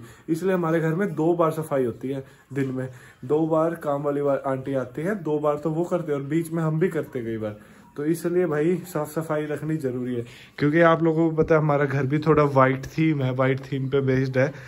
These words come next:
तो हर जगह टाइलें भी white है, अंदर से color भी white है। वो तो इस वजह से white के ऊपर इनके बाल बहुत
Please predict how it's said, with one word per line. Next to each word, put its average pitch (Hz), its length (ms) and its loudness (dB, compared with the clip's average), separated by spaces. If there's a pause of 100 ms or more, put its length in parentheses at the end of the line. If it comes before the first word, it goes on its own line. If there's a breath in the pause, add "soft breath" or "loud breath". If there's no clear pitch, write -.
(260 loud breath)
तो 151 180 8
हर 139 220 0
जगह 151 240 4
टाइलें 139 420 4
भी 143 80 4
white 131 360 2
है, 139 100 6
अंदर 135 220 2
से 139 200 2
color 135 280 0
भी 139 120 0
white 123 360 0
है। 139 100 0 (400 loud breath)
वो 143 140 6 (220)
तो 160 300 2
इस 180 200 2
वजह 156 260 4
से 147 140 0
white 143 320 2
के 180 120 -2
ऊपर 170 200 0
इनके 170 200 0
बाल 147 280 6
बहुत 147 360 2